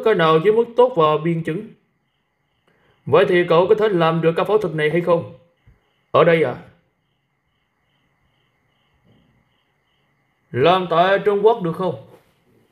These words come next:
Nếu được thì tôi sẽ gọi cho bệnh nhân để nói rõ tình hình.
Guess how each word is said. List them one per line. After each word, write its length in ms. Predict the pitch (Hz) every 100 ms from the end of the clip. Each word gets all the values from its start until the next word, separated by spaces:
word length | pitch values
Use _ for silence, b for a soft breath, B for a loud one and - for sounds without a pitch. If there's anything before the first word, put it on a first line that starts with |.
| _ -
Nếu 220 | 151 233
được 120 | 196
thì 80 | 180
tôi 120 | 190 202
sẽ 120 | 220
gọi 480 | 151 156 160 175 175
cho 300 | 180 180 180 -
bệnh 220 | 156 175 180
nhân 260 | 175 175
để 140 | 151 151
nói 120 | 208
rõ 160 | 151 - - -
tình 160 | 135
hình. 160 | 127